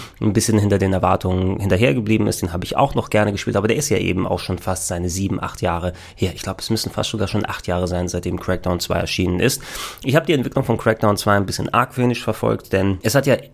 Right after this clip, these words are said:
Ellen, also wirklich sehr, sehr lange gedauert, bis wir seit der Ankündigung der Xbox One, wo es schon hieß, dass wir so in etwa ein neues Crackdown sehen werden mit super Physik-Engine, die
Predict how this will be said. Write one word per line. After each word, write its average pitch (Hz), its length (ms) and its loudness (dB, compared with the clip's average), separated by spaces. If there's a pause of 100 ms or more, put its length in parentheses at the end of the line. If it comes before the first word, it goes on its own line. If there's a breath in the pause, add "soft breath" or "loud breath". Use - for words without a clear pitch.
(200)
Ellen, 131 420 4
also 104 200 2
wirklich 110 260 0
sehr, 113 180 4
sehr 113 140 4
lange 107 240 4
gedauert, 98 480 4 (300 loud breath)
bis - 200 0
wir 101 140 4
seit 101 320 0
der 104 100 -4
Ankündigung 107 400 0
der 104 160 0
Xbox - 320 -2
One, 107 220 4
wo 95 80 2
es 90 40 0
schon 92 140 -2
hieß, 120 220 0
dass - 180 -2
wir 95 140 0
so 95 260 2
in 95 160 0
etwa 98 320 0
ein 98 120 2
neues 98 260 2
Crackdown 107 440 2
sehen 101 280 2
werden 95 300 0
mit 92 120 -2
super 107 300 -4
Physik-Engine, 98 800 2
die 98 220 0